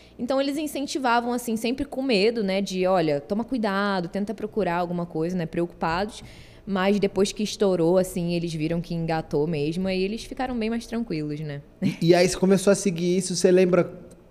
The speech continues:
Speaker 2: vai, onde você viu, "Putz, aqui não é só uma diversão, vai ter os milhões ali, apesar de recortarem meu nome, dá pra fazer um,
Speaker 1: <laughs>
Speaker 2: uma grana", assim. O primeiro que você monetizou, a primeira chance que você viu ali de,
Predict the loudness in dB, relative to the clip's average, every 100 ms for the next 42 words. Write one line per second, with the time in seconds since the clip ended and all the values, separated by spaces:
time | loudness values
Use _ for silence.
0 | -20 -20 -2 2 4 2 -4 -14 -8 -6
1 | -2 4 6 6 4 4 2 2 -2 4
2 | 6 4 -2 -14 -6 2 2 4 2 2
3 | 4 4 4 4 6 4 4 4 6 6
4 | 6 6 6 6 6 6 6 6 6 4
5 | 4 6 6 6 4 2 2 4 2 4
6 | 4 6 4 6 6 6 4 4 4 4
7 | 4 2 0 -4 -10 -10 -18 -4 2 6
8 | 8 8 6 4 4 6 4 4 6 8
9 | 6 4 4 6 6 4 0 0 0 0
10 | 4 4 4 2 -2